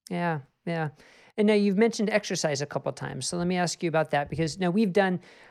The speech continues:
a couple podcasts here at Diet Doctor about strength training, uh, one about more the aerobic zone two type training, and one about high intensity interval training.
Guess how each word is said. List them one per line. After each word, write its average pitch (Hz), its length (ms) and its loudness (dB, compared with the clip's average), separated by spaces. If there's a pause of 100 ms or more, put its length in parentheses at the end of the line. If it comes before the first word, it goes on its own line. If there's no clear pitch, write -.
a - 60 -4
couple 190 260 2
podcasts 170 560 0
here 165 180 0
at 156 100 0
Diet 151 280 0
Doctor 156 320 0
about 143 280 -2
strength 208 400 2
training, 185 580 -2
uh, 160 260 -4
one 165 160 -2
about 160 260 -2
more 160 220 -2
the 156 260 -2
aerobic 165 640 2
zone 160 260 0
two 208 240 -2
type 180 300 -4
training, 175 520 -4
and 170 220 -6
one 175 160 -4
about 156 320 -2
high - 160 -2
intensity 165 600 -2
interval 147 340 -6
training. 156 340 -12